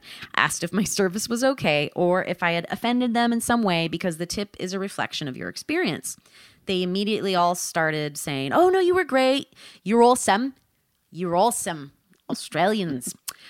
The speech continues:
Uh, or Irish. And they took the book back, presumably to add a tip. A few minutes later, I go and scoop the book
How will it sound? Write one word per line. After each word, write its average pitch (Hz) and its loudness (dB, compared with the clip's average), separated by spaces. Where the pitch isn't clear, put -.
Uh, 139 0
or 165 -2
Irish. - -6
And 262 4
they 277 4
took 349 -2
the 285 -2
book 240 -2
back, 180 2
presumably 233 -4
to 226 -8
add 127 -4
a - -10
tip. - -8
A - -20
few 196 0
minutes 170 -2
later, 226 0
I 147 0
go 175 -2
and 151 -6
scoop - -8
the - -14
book 170 -6